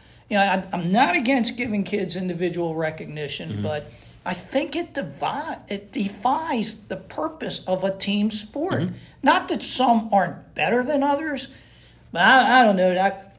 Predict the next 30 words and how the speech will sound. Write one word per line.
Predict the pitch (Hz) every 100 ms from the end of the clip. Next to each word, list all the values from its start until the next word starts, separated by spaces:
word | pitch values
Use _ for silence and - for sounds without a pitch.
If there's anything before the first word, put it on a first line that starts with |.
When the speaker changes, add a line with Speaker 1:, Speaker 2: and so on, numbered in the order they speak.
| -
Speaker 1:
it, | 240 208 -
from | 214 190 165
day | 190 196 214
one, | 170 185 214 160
and | 139
we're, | 151 180
we're | - 226
Speaker 2:
Yeah. | 202
Speaker 1:
going | 185 175
back | 185 180 180
to |
when | 165 180
I | 175
was | 160
in | 170
my | 160 156
twenties, | - 185 156 139 -
I | 165
just | 165 180 -
hated | - 220 202 -
the | 165
idea | 147 139 147 143 135 - - -
that | 170 170 - -
that | 175 180 185 - 185
is, | 165 - - -
but | 233
everybody | 262 262 277
does | 285 233 202
it. | 202 - -
Speaker 2:
Yeah. | 107 87